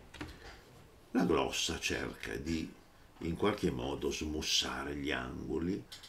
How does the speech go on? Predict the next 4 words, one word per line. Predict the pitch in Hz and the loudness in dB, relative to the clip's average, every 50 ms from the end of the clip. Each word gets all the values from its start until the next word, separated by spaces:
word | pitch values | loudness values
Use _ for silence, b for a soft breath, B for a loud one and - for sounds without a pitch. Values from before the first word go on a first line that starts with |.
| - | -16
di, | - - 69 67 101 98 85 - - | -12 -12 -2 2 4 4 4 4 2
eh, | - - 64 62 52 50 50 50 50 50 50 - 50 50 - 52 52 50 - 50 - - - - - - - - - - | -2 -4 -4 -2 -2 -4 -4 -4 -4 -6 -6 -6 -8 -8 -8 -8 -8 -10 -10 -10 -10 -10 -12 -12 -12 -12 -14 -14 -14 -6
queste | - 92 95 98 - - - 85 76 | 2 2 2 4 2 0 -2 -4 -4
parole, | - - 98 90 82 73 67 65 71 71 69 67 67 - | -2 -2 0 2 2 2 2 2 2 2 2 0 0 -2